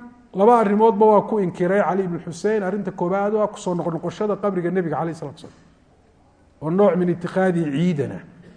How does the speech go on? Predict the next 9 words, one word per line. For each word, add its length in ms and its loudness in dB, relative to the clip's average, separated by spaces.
iyo 120 -2
arrinta 300 2
labaad 380 0
oo 120 -2
ah 120 2
inuu 180 0
ducadii 520 2
iyo 180 2
cibaadadii 600 0